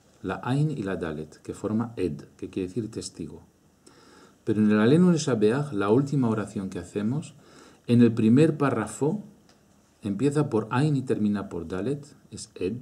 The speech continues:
ya tenemos el segundo testigo. Y en el segundo párrafo del Alenu Neshabeach, última oración de,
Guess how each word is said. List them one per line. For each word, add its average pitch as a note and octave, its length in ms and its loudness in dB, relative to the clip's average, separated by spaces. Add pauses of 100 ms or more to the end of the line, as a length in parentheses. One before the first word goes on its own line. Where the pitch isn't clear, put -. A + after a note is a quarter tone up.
(1040)
ya G2+ 100 -4
tenemos G2 380 -4
el E2+ 80 -16
segundo F2 460 -10 (1700)
testigo. F#2 520 -10 (520)
Y A2 80 4
en G#2+ 60 6
el G#2 80 2
segundo D3+ 500 4
párrafo C3 440 2
del G2+ 140 2
Alenu A#2 320 2
Neshabeach, A#2+ 640 -2 (160)
última G2 340 -6
oración F#2 460 -6
de, E2 100 -10